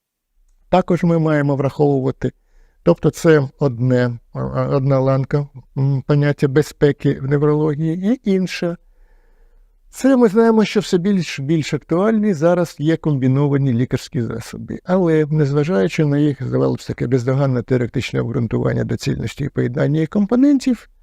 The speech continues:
виявляється, що вони несуть у собі серйозні ризики, саме коли вони застосовуються в рамках одного лікарського процесу. Оце нові аспекти поняття безпеки в неврології, на які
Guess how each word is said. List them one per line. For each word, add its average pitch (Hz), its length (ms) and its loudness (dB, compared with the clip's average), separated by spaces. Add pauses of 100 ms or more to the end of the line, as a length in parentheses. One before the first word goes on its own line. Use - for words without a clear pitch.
(560)
виявляється, 233 720 4
що 214 260 0
вони 185 400 0
несуть 165 540 -4
у 143 120 -4
собі 135 500 -2
серйозні 123 680 0
ризики, 196 520 0
саме 196 640 0
коли 139 360 2
вони 117 260 -2
застосовуються 139 960 0
в 107 80 -2
рамках 123 480 0
одного 104 540 -2
лікарського - 540 -6
процесу. - 340 -20 (800)
Оце 285 440 2
нові 175 420 2
аспекти 135 500 0
поняття 120 440 0
безпеки 127 540 -2
в 123 120 -4
неврології, 220 720 0
на 147 100 -2
які 135 360 -2